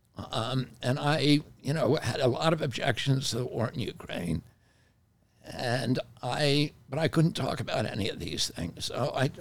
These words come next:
I thought, you know, if I was running for president, I have a big enough following that I could qualify for the debates, and I could raise enough money that they'd have to let me on the debates and, um, and let me talk to the American people for the first time.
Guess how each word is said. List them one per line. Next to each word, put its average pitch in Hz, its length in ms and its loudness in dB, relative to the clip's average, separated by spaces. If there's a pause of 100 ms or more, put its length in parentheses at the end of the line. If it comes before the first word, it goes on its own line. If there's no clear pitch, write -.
(140)
I 139 140 -2
thought, - 360 2
you 127 120 -2
know, 151 120 0
if 95 140 -2
I - 140 0
was 131 240 -2
running 185 300 2
for 160 120 0
president, 170 420 2
I 135 60 4
have 135 140 4
a 156 60 -2
big 160 220 0
enough 170 280 2
following - 640 -2
that - 200 -4
I 135 140 0
could - 180 0
qualify 131 600 0
for - 140 -6
the - 120 -10
debates, - 680 -4
and 123 140 -4
I 165 120 -4
could - 140 -4
raise 151 340 0
enough 113 240 -4
money - 380 -4 (1040)
that - 140 -6
they'd 127 200 2
have 156 220 8
to 156 80 -2
let - 160 -2
me - 140 -2
on - 140 -4
the 120 80 -4
debates - 560 4 (260)
and, 120 440 -4
um, 117 360 2 (640)
and 143 200 2
let 143 180 2
me 160 80 -4
talk 175 460 4
to 127 60 -6
the 139 60 4
American 139 400 2
people 170 320 4
for - 140 -4
the - 80 -6
first - 400 -2
time. - 240 -2